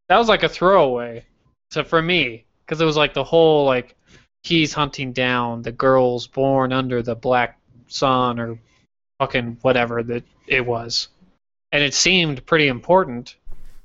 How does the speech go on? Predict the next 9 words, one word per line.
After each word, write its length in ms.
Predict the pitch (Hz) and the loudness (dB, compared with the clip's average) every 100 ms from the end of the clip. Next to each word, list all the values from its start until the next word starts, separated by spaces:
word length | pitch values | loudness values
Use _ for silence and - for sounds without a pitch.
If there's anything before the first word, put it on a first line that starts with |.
| - | -4
and 140 | 139 | 0
then 140 | 143 143 | 2 2
they 140 | 139 | 2
just 360 | 135 135 - - _ | 0 -4 -8 -16 _
never 640 | 139 135 135 139 165 190 190 | -16 -12 -6 -4 0 0 0
really 300 | 180 180 175 | 2 2 0
talk 280 | - 180 | -2 -4
about 260 | 160 131 123 | -4 -6 -6
it. 200 | 143 - | -8 -10